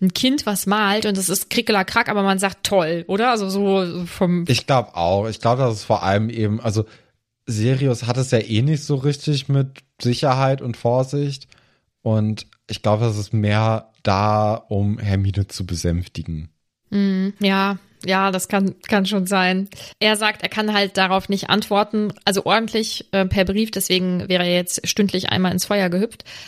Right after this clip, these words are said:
Speaker 1: Ähm, ich glaube auch, weil er vielleicht einfach mal wieder mit Menschen reden möchte. Das wär für ihn vielleicht auch schön, so, weil er sagt ja, dass, äh, schon ewig niemand mehr da war und dass er mit Creature halt alleine war.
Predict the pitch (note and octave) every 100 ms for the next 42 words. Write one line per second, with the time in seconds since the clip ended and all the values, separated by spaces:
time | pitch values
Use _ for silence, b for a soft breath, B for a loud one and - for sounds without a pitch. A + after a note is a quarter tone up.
0 | B - F#3 F#3 - F#3 - F#3+ F#3+ -
1 | F#3 F#3 - F3+ E3+ - E3+ E3 E3 -
2 | - F#3+ F3+ - E3 G3 F#3 F3+ F#3 F3
3 | E3+ E3 F3 - G#3 G#3+ G#3+ G#3 G#3 G#3+
4 | - A3 A3 _ _ _ F3 - F3 F3
5 | F#3+ _ - F3 F#3 F#3 F3 E3+ - -
6 | _ _ - F3+ G3 - - - B3 B3
7 | C4+ D#4 E4 _ _ - C4 A#3+ B3+ G#3
8 | E3+ F3 F#3 - F3+ F3 F3 - - E3+
9 | F3 E3+ F3 F3+ F#3 F3 F3 E3+ F#3 F#3+
10 | E3+ D#3+ E3+ E3 - G3 - F3+ E3+ D#3
11 | D#3 G3 F#3+ F#3